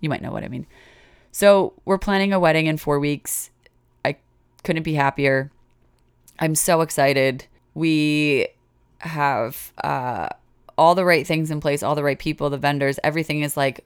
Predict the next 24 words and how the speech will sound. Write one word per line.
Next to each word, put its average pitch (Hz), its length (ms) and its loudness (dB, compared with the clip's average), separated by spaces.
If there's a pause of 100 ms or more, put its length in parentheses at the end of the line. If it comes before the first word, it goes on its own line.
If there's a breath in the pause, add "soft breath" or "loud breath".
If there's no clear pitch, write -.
(120)
perfectly 151 440 -4
falling 135 320 0
into 131 160 -4
place. 107 460 -4
So 143 340 2
if - 160 -6
you 190 260 -2
are 170 320 4
like 160 220 0
me 135 320 -2
and 135 320 -4
avoiding 156 380 -2
getting 143 240 -2
married 131 280 0
because 135 320 -8
you 139 120 -6
are 156 100 2
afraid 208 300 -2
that 175 80 0
it 120 100 -2
will 180 80 -2
get 208 160 -6
canceled 220 380 -8
again, 135 380 -6